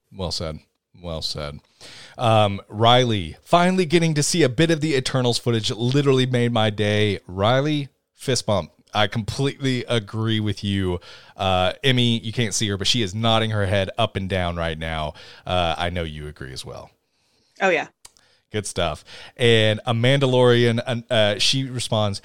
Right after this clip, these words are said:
Speaker 1: "Did y'all cry at nine A M on a Monday, or was that just me? L O L." <laughs> Emmy, did you cry this morning?
Speaker 2: Uh, no, 'cause I didn't watch it until after I got out,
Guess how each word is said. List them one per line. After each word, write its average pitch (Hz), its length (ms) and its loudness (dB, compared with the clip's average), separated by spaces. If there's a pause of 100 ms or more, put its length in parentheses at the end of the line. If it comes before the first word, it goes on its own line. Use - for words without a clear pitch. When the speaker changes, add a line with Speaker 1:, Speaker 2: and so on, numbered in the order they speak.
(140)
Speaker 1:
"Did 123 200 0
y'all 190 180 2
cry 151 560 0
at 101 220 -4
nine 107 240 0
A 113 140 2
M 101 400 0
on 95 100 -2
a 95 60 -2
Monday, 95 400 0
or 98 220 -4
was 92 180 -6
that 95 220 2
just 95 260 -4
me? 78 420 -8
L 87 200 -4
O 82 140 -2
L." 71 280 -10 (560)
<laughs> 285 540 2
Emmy, 165 200 0
did 151 220 -2
you 185 80 -6
cry 165 220 2
this 165 180 0
morning? 165 320 2 (760)
Speaker 2:
Uh, 202 440 6
no, 214 280 2
'cause 202 160 -6
I 202 80 2
didn't 214 200 0
watch 254 180 -2
it 233 80 -6
until 190 180 -4
after 190 260 2
I 190 100 2
got 196 100 2
out, 190 180 2